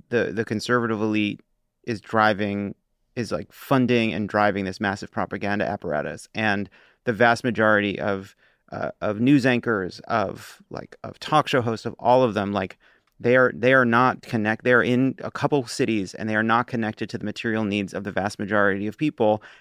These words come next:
And it's why, like, you turn on, like, what's supposed to be the lib-, like, the liberal version of fucking Sean Hannity, someone like Bill Maher, it's like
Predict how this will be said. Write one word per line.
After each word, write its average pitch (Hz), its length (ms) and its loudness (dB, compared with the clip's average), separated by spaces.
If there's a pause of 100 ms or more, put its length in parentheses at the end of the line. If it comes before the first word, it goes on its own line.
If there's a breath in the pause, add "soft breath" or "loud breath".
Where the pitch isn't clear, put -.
And 113 140 -2
it's 107 120 -4
why, 120 280 4
like, 110 260 0 (220 soft breath)
you 110 80 -6
turn 139 260 0
on, 123 300 4
like, 104 180 0
what's 113 140 -2
supposed 127 320 0
to 120 60 -6
be 120 120 2
the 110 120 2
lib-, 120 240 0
like, 131 160 2
the 120 80 6
liberal 123 400 4
version 110 480 2
of 98 100 -4
fucking 110 260 -2
Sean 120 260 2
Hannity, 120 380 2
someone 123 240 0
like 107 220 0
Bill 117 160 2
Maher, 143 300 4
it's 131 120 -2
like 107 160 0